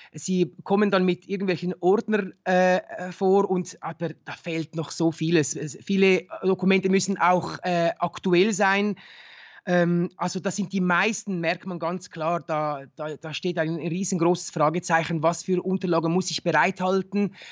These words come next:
äh, damit eben dieser Verkaufsprozess, äh, gut über die Bühne geht.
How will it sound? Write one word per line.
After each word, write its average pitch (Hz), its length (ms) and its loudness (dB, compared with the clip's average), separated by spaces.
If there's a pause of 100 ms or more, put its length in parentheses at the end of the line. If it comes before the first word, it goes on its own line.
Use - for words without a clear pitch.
(300)
äh, 160 460 0
damit 175 280 2
eben 180 180 2
dieser 156 180 -4
Verkaufsprozess, 175 1500 0
äh, 151 680 -2
gut 180 380 -2
über 170 180 0
die 156 140 0
Bühne 185 340 4
geht. 139 400 2